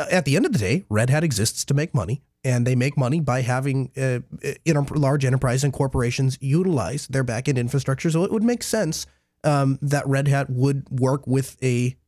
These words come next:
with another company that has an equal interest in it, right? Um, but I, I, I guess I do. I guess I do take a, a pro Red Hat look at it and say that whatever Red Hat touches is likely going to be better.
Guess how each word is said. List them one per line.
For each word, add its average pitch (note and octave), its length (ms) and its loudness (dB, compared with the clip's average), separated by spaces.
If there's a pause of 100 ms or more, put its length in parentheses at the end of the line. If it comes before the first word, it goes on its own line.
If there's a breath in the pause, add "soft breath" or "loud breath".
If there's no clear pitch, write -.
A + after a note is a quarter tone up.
with C#3 180 0
another D3+ 260 2
company D#3 440 0
that B2+ 160 0
has B2+ 180 2
an C3+ 80 4
equal C#3 240 0
interest B3 260 -2
in G2 100 -6
it, - 60 -12
right? D3 200 -2 (340 loud breath)
Um, C#3 320 2
but F3+ 140 2
I, F#3 260 0 (100)
I, F#3+ 240 0
I F#3+ 100 0
guess A#3 200 -2
I C4+ 60 -2
do. - 120 -8
I B2 120 2
guess C#3 180 0
I E3+ 60 2
do F3 120 2
take C#3+ 220 0
a, B2+ 160 -2
a C3 100 -2
pro C3+ 320 0
Red C3+ 220 2
Hat C3+ 260 0
look D3 240 0
at A2+ 140 -2
it B2+ 160 -6
and C3 140 2
say C#3+ 140 2
that B2 180 0
whatever C#3 260 2
Red C3+ 200 2
Hat C3 180 0
touches C3 400 -2
is B2 200 0
likely C3+ 360 2
going C#3+ 240 0
to C3+ 80 0
be B2+ 80 4
better. C3 320 0